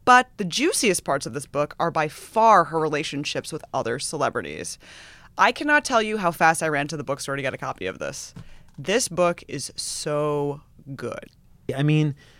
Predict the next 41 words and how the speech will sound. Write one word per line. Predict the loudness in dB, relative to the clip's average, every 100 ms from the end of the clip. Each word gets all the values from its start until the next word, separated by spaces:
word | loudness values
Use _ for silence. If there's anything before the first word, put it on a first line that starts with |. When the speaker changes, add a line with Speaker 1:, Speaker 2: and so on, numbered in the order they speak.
| -8
Speaker 2:
the | -6
thing | -2 0 0
I | -2
think | -2 -4 -6 -16 -20
people | -10 -4 -2 0
were | 0
surprised | -2 -8 2 4 4 2
about | 2 2 0 -6 -20 -20 -20 -8
in | -2
the | 0
newsroom | 2 2 0 0 -2 -2 -2 -4 -4
with | -2
this | 0 0
book | 4 4
is | 6
that | 4 4 4
before | 2 4 6
the | 6
book | 6
came | 4 2 4
out, | 4 2 0
some | 4 6
of |
the | 6
Speaker 1:
Right. | 4
Speaker 2:
details | 2 2 0
had | -2 -4
leaked. | -6 -8 -12 -16 -18 -20 -20 -4
And | 0
it | 2
was | 2 2
a |
little | 4 6
bit | 4 2
sketchy, | 0 0 0 0 0
like, | 0 -2
where | 0 2 2
did | 2
this | -2 -4
come | -2 -2
from? | -2 -2 -2